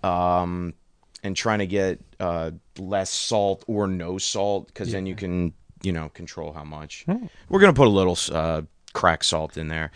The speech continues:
Speaker 1: I got these. Uh, they're fire roasted tomatoes. Um, I normally use, you know, like, non-salted tomatoes, but I like, I've been really
Speaker 2: Ooh,
Speaker 1: digging
Speaker 2: you
Speaker 1: the,
Speaker 2: feeling
Speaker 1: uh,
Speaker 2: the fire
Speaker 1: fire roasted.
Speaker 2: roasted?
Speaker 1: Yeah, and this has garlic in it, so instead of chopping garlic up,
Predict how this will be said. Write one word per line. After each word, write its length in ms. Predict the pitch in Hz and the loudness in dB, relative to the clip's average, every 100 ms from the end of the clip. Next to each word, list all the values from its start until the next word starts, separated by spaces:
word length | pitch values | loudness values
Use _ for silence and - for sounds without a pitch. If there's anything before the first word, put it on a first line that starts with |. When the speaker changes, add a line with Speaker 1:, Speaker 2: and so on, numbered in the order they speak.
| - - - - | -16 -20 -12 0
Speaker 1:
I 80 | |
got 200 | 104 110 | 6 6
these. 540 | - 107 107 104 95 - | 6 6 6 6 6 4
Uh, 400 | 95 90 85 85 | 4 4 6 4
they're 160 | 80 90 | 2 0
fire 320 | - 98 92 | 6 6 8
roasted 380 | 92 92 - 87 | 8 4 2 0
tomatoes. 880 | - 95 98 98 95 92 90 - - - _ _ _ | 0 2 4 6 6 6 4 2 0 -4 _ _ _
Um, 640 | - 80 80 82 82 82 78 _ _ - - | -2 0 2 0 0 -4 -6 _ _ -12 -4
I 60 | |
normally 340 | 95 95 92 90 | 0 2 2 0
use, 520 | 90 87 80 - - _ | 0 -2 -2 -2 -4 _
you 80 | - | -18
know, 80 | 85 | -16
like, 140 | 82 - | -16 -18
non-salted 680 | - 82 82 - 82 85 78 | -18 -16 -16 -14 -16 -16 -18
tomatoes, 320 | 80 80 80 | -16 -16 -14
but 100 | 90 | -12
I 40 | |
like, 160 | 120 151 - | -12 -12 -14
I've 120 | - | -14
been 300 | 98 110 98 | -10 -8 -8
really 240 | 92 110 131 | -6 -6 -4
Speaker 2:
Ooh, 60 | |
Speaker 1:
digging 240 | 143 196 143 | -2 -2 -4
Speaker 2:
you 60 | |
Speaker 1:
the, 100 | 95 | -4
Speaker 2:
feeling 300 | 95 127 131 | -2 2 4
Speaker 1:
uh, 60 | 135 | 2
Speaker 2:
the 40 | |
fire 160 | - 131 | 2 6
Speaker 1:
fire 240 | 120 123 120 | 8 10 10
roasted. 100 | 120 | 8
Speaker 2:
roasted? 300 | 120 - 117 | 6 4 0
Speaker 1:
Yeah, 140 | 123 | 0
and 100 | 113 | 0
this 140 | 135 139 | -2 0
has 180 | 143 | -2
garlic 460 | 104 117 110 117 110 | 0 0 0 -2 -4
in 140 | 120 | -4
it, 220 | 120 120 - _ - | -4 -6 -10 _ -18
so 180 | - 123 | 0 4
instead 340 | 113 - 120 | 6 8 8
of 100 | 110 90 | 8 4
chopping 400 | - 101 - 101 | -4 -4 -4 -4
garlic 400 | 101 98 98 107 | -2 -2 -2 -2
up, 280 | 101 92 | -2 -2